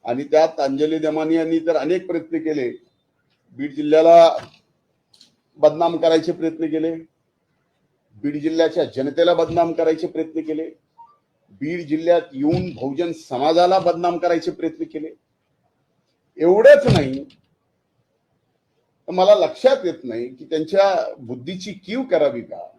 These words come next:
एवढ्या हुशार आहेत त्या. मला आजही आदर आहे,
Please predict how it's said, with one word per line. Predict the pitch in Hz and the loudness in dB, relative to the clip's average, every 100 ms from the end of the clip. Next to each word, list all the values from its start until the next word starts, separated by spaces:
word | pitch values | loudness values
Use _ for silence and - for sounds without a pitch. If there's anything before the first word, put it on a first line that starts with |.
| - | -14
एवढ्या | 127 160 | -4 -2
हुशार | 120 110 196 208 | -4 0 4 4
आहेत | 135 | 2
त्या. | - - - _ _ _ _ _ _ _ _ _ _ _ _ _ _ _ _ _ _ _ _ _ _ _ _ _ _ _ | -4 -18 -20 _ _ _ _ _ _ _ _ _ _ _ _ _ _ _ _ _ _ _ _ _ _ _ _ _ _ _
मला | 131 139 | -4 0
आजही | 131 151 269 | 2 2 4
आदर | 240 175 165 | 4 6 4
आहे, | 127 | 2